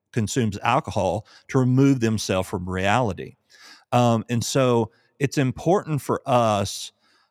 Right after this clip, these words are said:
uh, as, as ministers, as, as student leaders, that if we begin to see a trend of this person is going through the woods a lot and they're having a lot of briar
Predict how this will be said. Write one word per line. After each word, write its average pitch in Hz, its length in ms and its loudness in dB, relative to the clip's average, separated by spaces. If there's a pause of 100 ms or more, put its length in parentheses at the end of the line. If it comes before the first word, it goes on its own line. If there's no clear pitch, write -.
uh, 101 580 0
as, 101 460 0
as 101 280 -2
ministers, 104 800 0
as, 92 360 -4
as 95 200 -2
student 117 480 2
leaders, 95 640 0 (360)
that 110 120 4
if 107 180 2
we 156 200 6
begin 135 400 4
to 101 60 0
see 117 240 0
a 98 60 2
trend 90 800 -2 (220)
of 98 180 -4
this 107 180 0
person 117 460 0
is 95 300 -2 (360)
going 107 220 2
through 117 140 0
the 127 100 4
woods 139 280 4
a 104 60 2
lot 92 360 0
and 98 160 -2
they're 95 100 -2
having 113 280 0
a 117 60 2
lot 120 200 4
of 123 100 0
briar 120 460 2